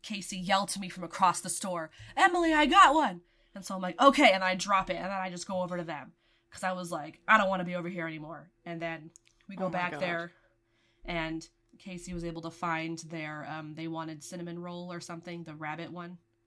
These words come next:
Speaker 1: the long-eared,
Speaker 2: Mm-hmm.
Speaker 1: like, white rabbit, uh, Sanrio character. Um, and Kimmy didn't know which one she wanted. She was just gonna look. She ended up getting this really cute, I'll send you a picture, it's so cute. Um, it's Gordon, the shark,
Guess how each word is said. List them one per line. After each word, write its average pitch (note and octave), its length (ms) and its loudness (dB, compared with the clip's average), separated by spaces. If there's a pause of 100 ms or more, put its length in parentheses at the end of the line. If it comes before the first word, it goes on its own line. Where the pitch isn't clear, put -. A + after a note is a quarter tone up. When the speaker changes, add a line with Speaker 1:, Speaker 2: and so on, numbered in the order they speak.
(120)
Speaker 1:
the E3+ 80 -10
long-eared, D#3+ 480 -8
Speaker 2:
Mm-hmm. D#3+ 80 -14
Speaker 1:
like, D#3 160 -12
white D#3 280 -8
rabbit, D#3 400 -8 (120)
uh, E3 220 -14
Sanrio E3 500 -10
character. D#3 500 -14 (600)
Um, D#3 460 -4 (560)
and F3+ 480 -10 (440)
Kimmy C#4+ 200 2
didn't A3+ 180 0
know F#3+ 100 0
which F#3+ 180 -6
one F#3 120 -2
she F3+ 180 -6
wanted. F3 560 -4
She G3+ 220 -12
was F#3 100 -8
just E3+ 140 -8
gonna F3+ 120 -6
look. E3 380 -6 (380)
She - 140 -6
ended G#3+ 120 2
up F#3 100 -4
getting G3 200 -6
this F3 180 -10
really F3 320 -8
cute, E3+ 240 -10
I'll - 80 -6
send F#3 180 -6
you F3 60 -4
a E3+ 40 -4
picture, E3+ 340 -10
it's D#3 160 -10
so D#3+ 420 -4
cute. D3+ 440 -16 (100)
Um, D#3 340 -10 (400)
it's F3 300 -12 (340)
Gordon, F#3+ 560 -4 (120)
the E3+ 100 -6
shark, F3 640 -6